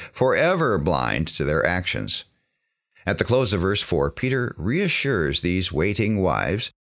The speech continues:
that all is not in vain. God is watching and approving. The life of a witnessing wife is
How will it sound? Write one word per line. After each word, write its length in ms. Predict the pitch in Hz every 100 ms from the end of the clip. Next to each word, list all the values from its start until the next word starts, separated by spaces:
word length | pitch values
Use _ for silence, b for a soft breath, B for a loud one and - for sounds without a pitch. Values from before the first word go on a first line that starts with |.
| -
that 120 | 104
all 440 | - 143 175 131 120
is 320 | 107 123 -
not 300 | 101 139 82
in 120 | 71
vain. 400 | 69 62 69 131 - _ _ _ -
God 640 | 87 98 160 98 67 95 -
is 320 | 98 117 101
watching 560 | 57 80 98 - 53 -
and 320 | 117 147 160
approving. 600 | 90 - 139 139 90 90 - B B B B
The 100 | 101
life 320 | 107 135 165
of 100 | 110
a 60 | 92
witnessing 520 | 107 104 104 98 85
wife 380 | 82 101 143 -
is 360 | 92 98 113